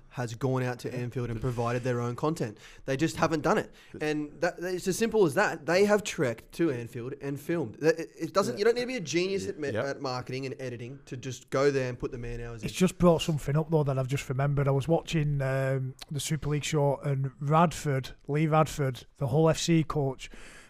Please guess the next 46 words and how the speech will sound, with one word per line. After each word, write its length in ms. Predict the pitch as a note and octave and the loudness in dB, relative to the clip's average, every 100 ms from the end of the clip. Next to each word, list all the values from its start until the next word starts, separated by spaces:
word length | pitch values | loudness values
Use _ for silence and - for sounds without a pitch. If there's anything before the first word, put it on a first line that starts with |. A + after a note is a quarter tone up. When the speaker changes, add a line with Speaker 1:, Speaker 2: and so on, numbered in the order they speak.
| - | 0
Speaker 3:
mentioned 460 | E3+ F#3+ - E3+ | 4 6 6 4
the 40 | D#3+ | 4
social 380 | - E3 - | 6 4 4
media 320 | D3+ F3 F3 E3 | 4 6 6 6
of 200 | D3+ D3 | 4 4
Warrington, 400 | E3 E3+ E3 D3 | 4 6 4 2
and 100 | D3+ | 2
he 60 | |
said 180 | C#3 D3+ | 0 0
he 60 | D#3 | 2
fo-, 180 | - F3+ - - | 2 0 0 -2
the 100 | D#3+ | 0
players 460 | - F#3+ F#3+ C#3 | 6 8 10 8
and 100 | D3 | 6
him 260 | D#3+ F3 C#3 | 6 6 4
found 300 | - D3+ D3 | 2 2 2
it 100 | C#3 | 0
so 220 | - D#3+ | 4 4
disrespectful 720 | D3 D#3+ D3 - E3 - E3+ | 4 0 -2 -2 -2 0 -2
because 300 | D#3 - D3 | 0 0 -2
they 60 | C#3+ | 0
mentioned 360 | D#3+ D#3 D3+ | 0 0 0
how 80 | D#3 | 0
many 160 | D3+ D3 | 0 0
points 320 | - D#3+ D3 | 0 0 -2
he'd 140 | D3+ | -6
scored 260 | - D#3 D3+ | -4 0 2
against 300 | D3+ D3 - | 2 -2 -4
them 120 | C#3+ | -4
last 220 | D3 D3 | -2 -4
time, 240 | - D3 C#3+ - | -2 -2 -2 -4
Speaker 2:
Yep. 160 | B2+ D3 | -6 -2
Speaker 3:
and 60 | D#3 | 0
he 40 | |
said 240 | - F3+ C#3 | 4 4 4
that 140 | D#3 | 2
they 60 | D3 | 4
used 240 | E3+ - | 4 4
it 320 | E3+ D3 D#3 - | 0 0 -4 -2
as 100 | C#3+ | 2
extra 300 | E3+ - F3 | 2 2 2
motivation. 640 | D#3 D#3 C#3+ D#3+ E3+ E3 | 4 2 2 4 4 2
So, 300 | D3 D#3 D3 - - - - | -2 -2 -2 -4 -14 -20 -4
do 40 | |
you 80 | C#3 | -2
think, 440 | - F#3 F3 E3+ | 4 6 6 0